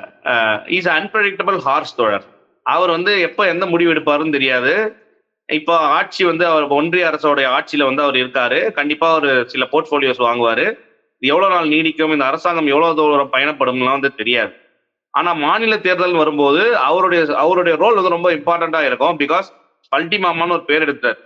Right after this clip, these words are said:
மாநில அளவுலயும் வந்து பாத்தீங்கன்னா அவருக்கு வந்து அவருக்குன்னு ஒரு செல்வாக்கு இருக்கே தவிர பி ஜே பி கூட அது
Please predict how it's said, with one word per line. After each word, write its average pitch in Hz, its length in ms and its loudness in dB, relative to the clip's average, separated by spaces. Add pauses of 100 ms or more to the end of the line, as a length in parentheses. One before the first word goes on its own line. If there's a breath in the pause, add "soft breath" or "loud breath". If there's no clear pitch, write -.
(400)
மாநில 185 480 0
அளவுலயும் 170 420 0
வந்து 175 100 0
பாத்தீங்கன்னா 147 380 -2
அவருக்கு 156 320 0
வந்து 143 200 0 (960)
அவருக்குன்னு 240 580 0
ஒரு 214 120 2
செல்வாக்கு 180 380 0
இருக்கே 147 240 -2
தவிர 147 460 0 (280)
பி 202 120 -2
ஜே 226 140 0
பி 220 120 -4
கூட 196 220 0
அது 185 200 2